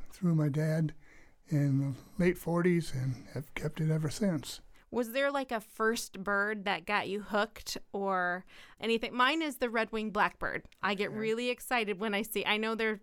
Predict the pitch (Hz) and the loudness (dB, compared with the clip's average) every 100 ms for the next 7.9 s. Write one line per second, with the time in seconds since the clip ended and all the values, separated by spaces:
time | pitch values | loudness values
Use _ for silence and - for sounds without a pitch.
0 | _ 240 220 220 220 196 180 190 190 185 | _ -4 -2 2 2 2 -2 -2 -2 0
1 | 233 262 277 269 254 247 240 226 220 208 | -2 0 -2 0 2 2 2 0 0 0
2 | 190 190 220 165 208 202 202 202 175 147 | 0 0 -2 -2 -2 0 0 0 0 -2
3 | 185 - - - - 233 240 254 285 233 | -4 -8 -10 -10 -2 0 0 -2 -2 0
4 | 233 254 226 190 - 220 214 - - 180 | 0 2 0 -2 -2 2 2 0 -2 -2
5 | 165 175 151 160 175 170 160 156 143 139 | -2 -2 0 4 4 4 2 2 2 2
6 | 160 170 143 117 110 117 - - 320 349 | 4 4 2 0 -6 -8 -14 -4 -2 0
7 | 539 622 440 214 160 165 160 147 139 | 0 2 0 -2 -2 -2 0 -2 -4